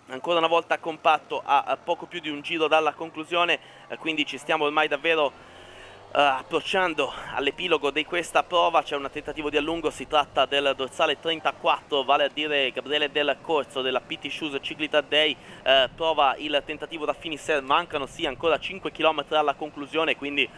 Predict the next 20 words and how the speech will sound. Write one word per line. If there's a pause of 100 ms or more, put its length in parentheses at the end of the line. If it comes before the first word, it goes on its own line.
(220)
ancora
tanta
la
strada
da
percorrere
in
caso, (360)
eh,
di,
eh,
arrivo
in
solitaria,
in
caso
di
colpo
di
mano,